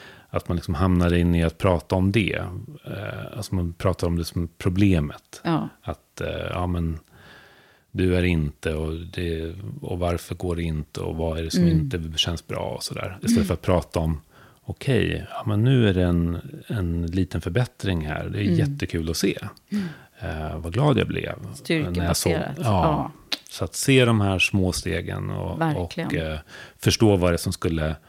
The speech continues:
Speaker 1: vara lockande för medarbetare med att faktiskt, eh,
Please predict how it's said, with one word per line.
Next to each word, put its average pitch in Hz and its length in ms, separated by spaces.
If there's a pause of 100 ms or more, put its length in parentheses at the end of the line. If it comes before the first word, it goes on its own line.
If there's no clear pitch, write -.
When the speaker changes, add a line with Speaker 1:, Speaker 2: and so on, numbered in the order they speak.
(260)
Speaker 1:
vara 87 260
lockande 87 880 (140)
för - 180
medarbetare 80 680
med 78 120
att 78 80
faktiskt, - 680
eh, 78 440